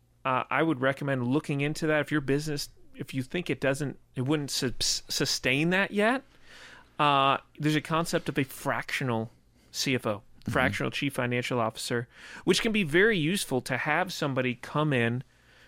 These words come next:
Speaker 1: that could, if you ask them to be, help to be a roundtable coordinator, but certainly help you to see at a higher level of financial focus.
Speaker 2: Well, I think if you're a business owner and executive and you,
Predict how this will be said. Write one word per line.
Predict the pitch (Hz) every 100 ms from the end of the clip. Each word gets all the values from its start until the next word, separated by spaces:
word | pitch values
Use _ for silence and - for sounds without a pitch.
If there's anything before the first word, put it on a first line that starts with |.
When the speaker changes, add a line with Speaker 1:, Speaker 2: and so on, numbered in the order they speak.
| - _
Speaker 1:
that | 160 -
could, | - 247 269 139 151 180 _ -
if | 143
you | 156
ask | 156 127
them | -
to | 131
be, | 127 117
help | - 170
to | - 123
be | 165 165 - -
a |
roundtable | 117 113 110 - 113 107
coordinator, | - 113 110 107 104 110 - - - - -
but | 151
certainly | - 226 175
help | 131 160 147
you |
to | 131
see | 123 - 139
at | 123
a | 110 107 107 _ _ -
higher | - 139 131 117
level | 117 117 110
of | 104
financial | 110 107 107 - 107
focus. | 110 107 - - -
Speaker 2:
Well, | 101 104
I |
think | 117 110 87
if | 85
you're | 98 87
a |
business | 78 90 87 90 -
owner | 90 87
and | 80
executive | 80 73 90 85 80 78 76
and | 78
you, | 82 92 107 104